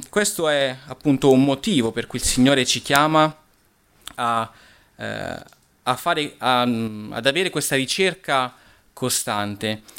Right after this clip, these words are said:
Quindi dopo aver considerato come siamo morti in Cristo, ci identifichiamo nella sua morte, ci identifichiamo nella sua risurrezione, è bello vedere come anche la nostra ricerca,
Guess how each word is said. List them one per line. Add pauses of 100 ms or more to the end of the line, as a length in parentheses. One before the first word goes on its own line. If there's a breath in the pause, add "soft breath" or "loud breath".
(200 loud breath)
Quindi
dopo
aver
considerato
come
siamo
morti
in
Cristo,
ci
identifichiamo
nella
sua
morte, (220 loud breath)
ci
identifichiamo
nella
sua
risurrezione, (340 loud breath)
è
bello
vedere
come
anche (300)
la
nostra
ricerca,